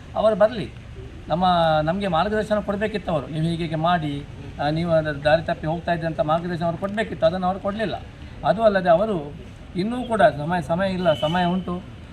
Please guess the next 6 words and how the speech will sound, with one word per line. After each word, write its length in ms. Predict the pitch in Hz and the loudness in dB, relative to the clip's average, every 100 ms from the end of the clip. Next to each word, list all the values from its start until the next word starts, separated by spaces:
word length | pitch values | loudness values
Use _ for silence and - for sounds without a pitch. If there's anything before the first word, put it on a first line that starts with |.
| - | -2
ಅವರು 200 | 147 180 | 0 0
ತಪ್ಪಾಯಿತು, 480 | 170 165 190 185 180 | 0 0 0 0 -2
ನನ್ನಿಂದ 320 | 160 185 180 | -2 -2 -2
ತಪ್ಪಾಯಿತು 500 | 170 165 - 190 190 | -2 -4 -2 -4 -2
ಅನ್ನತಕ್ಕಂಥ 480 | 180 170 165 165 160 | -4 -4 -2 0 4
ಒಂದು, 420 | 160 165 165 135 | 2 2 -4 -6